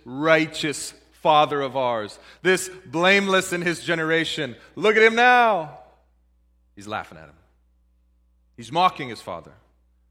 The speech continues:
He's dishonoring his father. He sees his father's sin and he has no compassion. His brothers do.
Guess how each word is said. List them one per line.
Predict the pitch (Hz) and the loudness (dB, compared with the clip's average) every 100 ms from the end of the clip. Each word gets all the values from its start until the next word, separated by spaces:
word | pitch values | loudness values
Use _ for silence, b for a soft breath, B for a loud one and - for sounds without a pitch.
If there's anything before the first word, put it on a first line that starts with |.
| _ _ | _ _
He's | 139 127 | -10 -10
dishonoring | 147 190 202 202 165 | -6 -2 -2 -2 -4
his | 131 | -8
father. | - 104 95 80 - _ _ _ _ _ _ _ _ _ _ _ | -8 -8 -8 -14 -20 _ _ _ _ _ _ _ _ _ _ _
He | 139 | -10
sees | 147 208 214 | -6 -4 -4
his | 214 | -6
father's | - 185 190 185 | -4 -2 0 -4
sin | - 175 160 | -6 -8 -8
and | 147 139 131 151 | -8 -12 -14 -6
he | |
has | 151 139 | -6 -4
no | 190 | -6
compassion. | 214 208 170 147 - 101 82 _ _ _ _ _ _ _ _ _ _ _ _ _ _ _ | -4 -4 0 -2 -2 -14 -18 _ _ _ _ _ _ _ _ _ _ _ _ _ _ _
His | 117 | -10
brothers | 180 240 170 | -6 -4 -6
do. | 110 117 | -8 -12